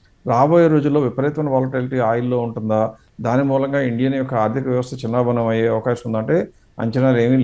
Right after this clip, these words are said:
లేవు. అందువలన ప్రస్తుతం క్రూడ్ ఆయిల్ గురించి మనం ఎంత తక్కువ ఆలోచిస్తే మనసు అంత ప్రశాంతంగా ఉంటుంది, మన పర్సులు కూడా అంత హెల్దీగా ఉంటాయి.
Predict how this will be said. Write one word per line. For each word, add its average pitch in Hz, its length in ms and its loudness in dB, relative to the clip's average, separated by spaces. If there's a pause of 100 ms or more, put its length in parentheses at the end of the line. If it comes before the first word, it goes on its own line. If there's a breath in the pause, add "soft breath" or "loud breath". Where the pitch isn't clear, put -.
లేవు. 104 180 0 (340 soft breath)
అందువలన 123 540 2
ప్రస్తుతం 131 400 -4 (140)
క్రూడ్ 139 240 0
ఆయిల్ 143 200 4
గురించి 123 340 -2
మనం 120 180 -2
ఎంత 110 160 -4 (100)
తక్కువ 135 320 0
ఆలోచిస్తే 127 560 0 (600 soft breath)
మనసు 127 360 0
అంత 135 180 0
ప్రశాంతంగా 131 600 0
ఉంటుంది, 131 200 -4
మన 151 140 -2
పర్సులు 131 460 -2
కూడా 143 140 2
అంత 135 160 -2 (420 soft breath)
హెల్దీగా 123 420 2
ఉంటాయి. 95 220 -2